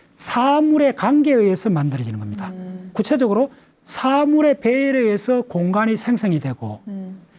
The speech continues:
Speaker 1: 사건의 배열에 의해서 시간이 생성됩니다. 그래서 기본적으로 우리 감각에서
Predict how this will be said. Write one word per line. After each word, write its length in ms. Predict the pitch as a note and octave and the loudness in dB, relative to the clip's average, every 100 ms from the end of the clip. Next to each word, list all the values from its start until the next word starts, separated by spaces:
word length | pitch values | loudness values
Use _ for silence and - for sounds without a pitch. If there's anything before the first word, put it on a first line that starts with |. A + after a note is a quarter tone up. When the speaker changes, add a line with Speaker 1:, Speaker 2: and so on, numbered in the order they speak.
| _ - _ _ _ _ - | _ -20 _ _ _ _ -10
Speaker 1:
사건의 760 | - C#4 D#4 - E4 D#4 D4+ | -2 0 0 0 2 4 2
배열에 440 | - A3+ B3+ B3+ A3+ | 2 2 4 2 2
의해서 640 | F3+ E3+ D#3 A3 A3+ A3 | 2 0 -2 -2 -2 -2
시간이 440 | - B3 B3 C4 | -2 0 4 2
생성됩니다. 800 | A3+ B3 G#3+ E3 B2+ A2 A2 F#2+ - - - - - G3 - _ _ - _ - - | 2 0 0 0 -2 -6 -10 -14 -18 -20 -20 -20 -18 -18 -20 _ _ -20 _ -20 -4
그래서 320 | C#4 A#3 F#3+ - _ _ _ | -2 0 -2 -6 _ _ _
기본적으로 520 | - F#3+ C4+ D4+ C#4 G3 | -2 2 4 4 4 2
우리 120 | G#3 | 2
감각에서 840 | F#3 G#3 A3 G3 F3 - A3 A#3 | 0 0 0 0 0 0 0 0